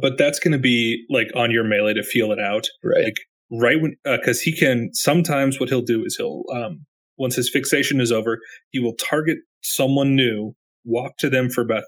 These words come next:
Speaker 1: three seconds, and then he'll target someone else, and then, uh, fixate that guy for, like, the twelve seconds.
Speaker 2: Okay,
Speaker 1: Now
Speaker 2: yeah, I wasn't sure. I think, oh, some raids are just like, "It's not worth it, just stay out melee," and then I've seen some raids who try to get
Speaker 1: Yeah.
Speaker 2: as much in as they can.
Speaker 1: Yes. Um,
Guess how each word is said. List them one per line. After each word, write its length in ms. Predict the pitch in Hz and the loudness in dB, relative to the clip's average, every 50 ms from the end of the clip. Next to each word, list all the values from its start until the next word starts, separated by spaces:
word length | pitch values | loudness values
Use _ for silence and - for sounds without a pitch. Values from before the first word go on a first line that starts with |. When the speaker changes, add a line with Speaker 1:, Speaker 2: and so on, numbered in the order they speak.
| - | -4
Speaker 1:
three 140 | - 127 123 | -2 -2 0
seconds, 480 | 120 - - 123 113 - 113 107 107 - | 0 2 0 0 0 -2 -6 -8 -8 -4
and 100 | 127 123 | 0 0
then 60 | 123 117 | 2 2
he'll 140 | 117 113 113 | 0 0 -2
target 400 | - - 131 123 117 113 - - | -2 -2 -2 -2 -2 -2 -6 -6
someone 320 | - 113 110 110 107 110 | -4 -4 -4 -4 -4 -4
else, 480 | 110 98 87 - - - - - - - _ _ _ _ _ _ _ _ _ _ _ _ _ _ | -4 -6 -4 -6 -6 -6 -6 -8 -10 -14 _ _ _ _ _ _ _ _ _ _ _ _ _ _
and 140 | 131 117 120 | -2 2 4
then, 340 | 113 110 110 107 110 110 90 - | 4 4 4 2 0 -4 -4 -4
uh, 120 | 123 117 113 - - | -4 -4 -4 -2 -2
fixate 380 | 123 120 - - 123 117 107 - | -2 -2 0 0 0 0 2 0
that 180 | 110 110 107 - | -2 -2 0 -2
guy 160 | 98 92 98 - | -2 -2 -2 -4
for, 80 | - - | -4 -4
like, 200 | 113 101 - - | -4 -4 -6 -8
the 60 | 120 | -10
twelve 280 | - - 120 131 131 - | -6 -4 -4 -4 -4 -6
seconds. 560 | - - - - _ - - - - - - _ _ _ _ - | -8 -8 -10 -14 _ -20 -18 -16 -16 -16 -18 _ _ _ _ 0
Speaker 2:
Okay, 180 | 131 135 - 120 | 2 4 6 6
Speaker 1:
Now 40 | 98 | 6
Speaker 2:
yeah, 160 | 98 - 127 117 | 6 6 8 8
I 20 | |
wasn't 240 | 127 127 117 117 98 | 8 8 8 6 4
sure. 200 | - 180 101 101 | 6 6 6 8
I 60 | 123 | 8
think, 240 | 123 165 160 101 92 - | 6 6 4 4 4 4
oh, 120 | 123 127 | 4 4
some 240 | 131 - 139 127 127 | 4 4 4 6 6
raids 160 | 127 123 113 | 6 6 6
are 60 | 107 | 6
just 140 | 107 107 - | 4 4 6
like, 160 | 117 101 107 | 6 6 6
"It's 160 | 110 113 - | 4 4 4
not 160 | 123 110 92 95 | 4 4 6 6
worth 200 | 101 95 - 110 | 4 6 6 4
it, 100 | 101 104 | 4 4
just 160 | 104 - - | 2 2 4
stay 140 | - 104 104 | 4 6 6
out 100 | 107 113 | 6 6
melee," 240 | 113 110 110 107 | 8 8 8 8
and 100 | 104 104 107 | 8 6 6
then 80 | 104 101 | 6 4
I've 100 | 95 98 | 2 2
seen 180 | - - 101 | 2 2 2
some 220 | 95 107 98 104 104 | 4 4 2 4 4
raids 180 | 104 104 104 | 2 2 2
who 80 | - 110 | 2 2
try 160 | - - 107 | 4 6 6
to 80 | 104 107 | 6 6
get 80 | 101 107 | 4 4
Speaker 1:
Yeah. 40 | 104 | 4
Speaker 2:
as 120 | 101 - | 2 0
much 160 | 104 98 98 - | -2 -2 0 0
in 100 | 104 107 | 0 0
as 120 | 110 110 | 0 0
they 80 | 98 - | 0 -2
can. 260 | - - 98 113 113 - _ _ _ _ _ _ _ _ _ _ - _ _ _ | -2 0 -2 -2 -2 -4 _ _ _ _ _ _ _ _ _ _ -20 _ _ _
Speaker 1:
Yes. 540 | 127 117 104 - - - - - - - - _ | -4 -4 -4 -4 -4 -6 -6 -6 -8 -10 -10 _
Um, 540 | - 127 117 113 110 110 110 110 110 - - | -2 0 0 2 2 0 -2 -4 -6 -10 -12